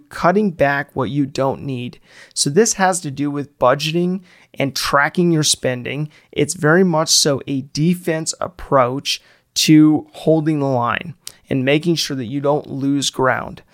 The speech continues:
The second component looks at always looking for value. So this one has to do with making sure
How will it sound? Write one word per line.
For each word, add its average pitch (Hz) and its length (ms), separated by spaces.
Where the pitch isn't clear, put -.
The 143 80
second 233 460
component 151 420
looks 151 300
at 143 160
always 170 420
looking 147 480
for 143 380
value. 127 640
So - 140
this 175 240
one 214 180
has 170 300
to 156 60
do 151 260
with 139 440
making 165 460
sure 143 640